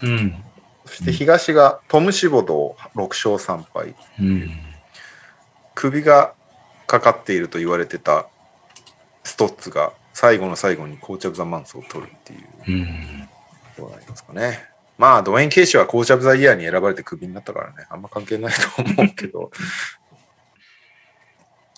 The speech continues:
Speaker 2: はい。そして、うーんと、賞、賞レースというか、あの、得点王などを一応振り返っておきたいと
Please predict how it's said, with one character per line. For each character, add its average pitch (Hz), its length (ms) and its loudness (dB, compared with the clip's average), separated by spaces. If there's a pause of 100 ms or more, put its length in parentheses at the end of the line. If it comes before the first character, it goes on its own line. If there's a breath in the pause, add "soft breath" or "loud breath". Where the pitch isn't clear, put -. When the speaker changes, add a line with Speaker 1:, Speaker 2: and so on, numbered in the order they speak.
(340)
Speaker 2:
は 135 140 8
い。 - 200 0
そ 139 140 -4
し - 140 -8
て、 196 480 4
う 139 80 -10
ー 143 420 -8
ん 131 60 -12
と、 135 1300 2
賞、 196 440 2 (580)
賞 185 340 0
レ 180 80 4
ー 170 60 2
ス - 100 -8
と 110 60 -2
い 98 60 -2
う - 20 -8
か、 92 320 2
あ 98 80 2
の、 90 440 -8 (560)
得 143 200 -2
点 208 360 4
王 95 140 0
な 90 140 -2
ど 85 180 -6
を 85 80 -6
一 90 220 -12
応 92 140 -6
振 - 100 -14
り 95 100 -10
返 101 200 0
っ - 20 -6
て - 200 -14
お - 40 -12
き - 160 -20
た 50 180 -12
い 50 60 -18
と - 200 -18